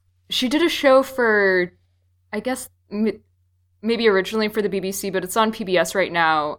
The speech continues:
about her grandparents, where she plays her own grandmother. Um, it's called Missus Wilson. It's apparently really, really good.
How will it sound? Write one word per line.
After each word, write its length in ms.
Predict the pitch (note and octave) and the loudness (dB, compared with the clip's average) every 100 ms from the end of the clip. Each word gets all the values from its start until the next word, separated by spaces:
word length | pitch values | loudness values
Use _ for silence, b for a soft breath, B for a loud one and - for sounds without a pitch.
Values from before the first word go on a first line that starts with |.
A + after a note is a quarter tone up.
| - | -8
about 460 | G3 F#3+ F3 D#3+ - | -2 2 4 2 -6
her 240 | - F#3 | -4 -4
grandparents, 920 | F3+ E3 D3+ F3 A3 A3+ C#4+ C#4 - | -2 -2 -2 -4 -4 -2 -4 -6 -6
where 140 | E3+ | -6
she 180 | E3 F#3 | -6 -10
plays 440 | - F#3 E3+ E3 - | -6 -2 -2 -4 -6
her 220 | F#3 E3 | -2 -2
own 180 | D#3+ D#3+ | -2 -4
grandmother. 760 | D#3 C#3 D#3 D#3+ B3 C4+ - _ - | -4 -2 -4 -2 0 0 -4 _ -2
Um, 300 | E3+ D3 D3 | 0 0 -4
it's 120 | - | -14
called 240 | - A3 G#3+ | -2 -2 0
Missus 320 | G3 F#3 D#3 | -4 -6 -8
Wilson. 320 | D#3 D3+ D3 | -6 -6 -8
It's 140 | D3+ - | -10 -10
apparently 420 | - A3+ F#3 F#3 | -4 -2 -2 -2
really, 320 | E3 F3 E3+ | -2 -2 0
really 220 | D#3+ D3+ | 0 -2
good. 400 | D3 D3 D3 D3+ | 0 0 0 -2